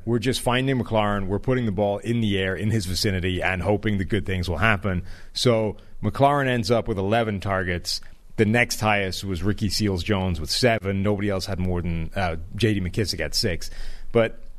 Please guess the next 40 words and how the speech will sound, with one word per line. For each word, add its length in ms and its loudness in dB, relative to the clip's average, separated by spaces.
like, 180 0
that 180 6
was 140 -2
the 100 0
offense 480 -2
for 120 -2
a 60 0
while, 320 -2
was 240 -4
just 300 -2
fling 460 0
it 200 0
at 80 -2
McLaurin. 560 -2
And 100 0
I'm 120 2
not 160 2
even 180 -2
saying 240 0
that's 160 -2
a 60 -2
bad 260 0
thing 160 -2
to 80 -2
do. 240 -2
I 120 -2
think 320 2
if 220 4
you 160 2
are 100 2
a 120 0
player 460 0
as 240 4
limited 400 2
as 120 -6
Heinicke, 540 0
why 180 6
the 80 -2
hell 200 0
not? 340 -4